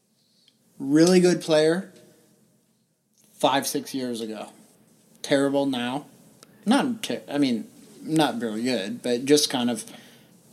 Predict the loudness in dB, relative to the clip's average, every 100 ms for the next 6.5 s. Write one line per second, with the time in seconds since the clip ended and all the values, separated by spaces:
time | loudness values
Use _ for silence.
0 | -10 -2 0 0 0 -6 -10 -20 -20 -20
1 | -20 -4 0 2 2 -2 -2 -4 -10 -20
2 | _ _ _ _ _ _ -8 -2 0 2
3 | 0 0 -2 0 0 -2 0 0 0 -2
4 | -8 -8 -10 -20 -20 -8 0 2 2 -4
5 | -12 -4 -2 0 0 2 2 2 0 2
6 | 4 4 0 -4